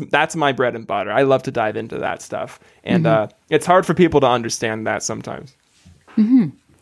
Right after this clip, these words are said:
Speaker 2: Uh, do you feel as though, like, working behind the scenes, um, has forced you to grow as an artist or has, like, improved your solo work?
Speaker 1: It's interesting because when I, um, work with other people, I get to explore so many genres. Like,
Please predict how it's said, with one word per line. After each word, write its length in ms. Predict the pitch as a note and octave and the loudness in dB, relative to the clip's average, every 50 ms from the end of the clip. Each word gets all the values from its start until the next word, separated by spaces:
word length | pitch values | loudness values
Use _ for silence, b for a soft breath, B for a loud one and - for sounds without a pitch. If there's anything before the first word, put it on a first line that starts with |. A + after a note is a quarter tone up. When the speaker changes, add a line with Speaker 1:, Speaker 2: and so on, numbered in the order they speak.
| b b b b b b b b b b b _ | b b b b b b b b b b b _
Speaker 2:
Uh, 240 | - A3+ A3+ A3 F#3+ | 0 2 2 2 2
do 120 | F#3+ G3+ | 2 2
you 80 | G#3+ A#3 | 2 2
feel 260 | A3+ - D#4+ E4+ F4+ | 0 0 0 2 2
as 140 | F#4 F4+ - | 2 2 2
though, 200 | - A3 G3+ F#3+ | 2 2 2 2
like, 220 | F3+ E3+ E3+ - | 2 0 -2 -2
working 380 | - D3 D3+ D3+ - E3 E3 E3 | -2 -2 -2 0 2 2 2 2
behind 440 | D3+ D3+ C#3 D3 D3+ D3 D3 D3 D3 | 2 0 0 0 2 2 2 2 2
the 40 | D3 | 2
scenes, 720 | C#3+ - - D3 D3 D3 D3 D3+ D#3 E3 F3+ F3 - - - | 2 2 2 2 2 4 4 4 4 2 2 0 0 0 2
um, 200 | D#3 D3+ D3+ D3 | 2 2 4 2
has 180 | D3 D#3 - - | 2 0 0 0
forced 340 | - - E3 D#3 D#3 - - | 2 2 2 2 2 2 2
you 60 | E3+ | 2
to 100 | D3+ D3+ | 2 2
grow 420 | C#3+ - D3 C#3+ C#3 C#3 D3 D3 | 0 0 0 0 2 2 2 2
as 140 | D3+ D3+ - | 2 2 4
an 100 | D3+ C#3 - | 2 2 4
artist 560 | - D3 C#3+ C#3+ D#3+ G3 B3 C#4 C#4 - - - | 2 2 2 2 2 2 2 2 2 0 0 2
or 160 | E3 E3 D#3 | 2 2 2
has, 420 | D3 D#3 D3 C#3+ C#3+ C#3+ - - | 2 2 2 2 2 2 2 0
like, 140 | D#3 D3+ - | 0 -2 0
improved 640 | D3 D3 D3 - - - - D#3+ D3+ D3+ D3 D3+ | -2 -2 -2 -2 -6 -2 2 4 4 4 4 2
your 100 | D#3 D3 | 2 2
solo 400 | C#3 - - - D3 D3 D#3 E3 F#3 | 2 2 2 2 2 2 2 0 0
work? 420 | G3 A3 B3 C#4+ C#4+ - - - b b b b b b b b b b | 0 0 -2 -2 -4 -10 -16 -18 b b b b b b b b b b
Speaker 1:
It's 200 | - F#3+ - - - - | 0 0 0 -2 -2 -2
interesting 460 | A3 B3 - E4 D4+ - - A#3 G#3 | -2 2 2 2 2 4 4 4 4
because 300 | F#3+ F#3 - G3+ F#3+ D#3+ | 4 4 4 2 2 2
when 120 | E3 F3+ F3+ | 0 2 2
I, 220 | F3+ F3+ F3+ E3 D#3+ | 4 4 4 2 2
um, 500 | - D#3+ D#3 D3+ C#3 C3+ C3 B2 C3+ C3+ | 0 0 0 0 0 -2 -4 -6 -10 -10
work 240 | - C3 F3 A3 A#3+ | -8 -4 -4 -2 0
with 140 | D#4 D4 - | 0 2 2
other 180 | A#3+ G#3 G3 D#3+ | 2 4 2 2
people, 340 | - F3 F3+ G#3 - F3+ | 4 4 4 4 6 4
I 60 | D#3 C#3+ | 4 4
get 180 | - G#3+ G#3+ | 4 0 0
to 60 | - | -2
explore 360 | B3 - - - - D3 D#3 - | -6 -10 -6 2 4 4 4 6
so 160 | - - E3 | 4 2 2
many 160 | D3+ D3 C#3 | 2 2 0
genres. 720 | C3+ - C3 C3 C#3+ D#3+ F3 F3 F3 E3+ E3+ E3+ F3 E3 - | 0 2 2 4 4 4 4 4 2 4 4 4 2 2 4
Like, 380 | C#3 C3 B2+ A2+ - - b | 4 2 2 2 -4 -12 b